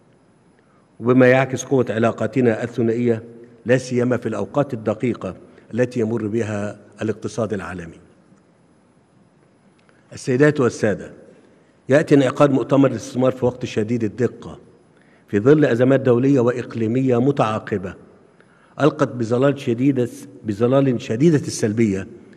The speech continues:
وتحديات متعددة وأعباء اقتصادية على جميع دول العالم بمختلف مستوياتها، الأمر الذي يتطلب دعما وتنسيقا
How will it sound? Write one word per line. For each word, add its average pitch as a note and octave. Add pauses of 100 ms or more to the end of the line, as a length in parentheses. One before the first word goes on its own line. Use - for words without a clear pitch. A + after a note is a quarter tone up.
(260)
وتحديات A#2+
متعددة A#2 (580)
وأعباء A2+
اقتصادية C3
على A#2
جميع B2+
دول B2+
العالم A#2+ (360)
بمختلف A#2
مستوياتها، A2 (1300)
الأمر D3
الذي C#3+
يتطلب B2+
دعما B2+
وتنسيقا B2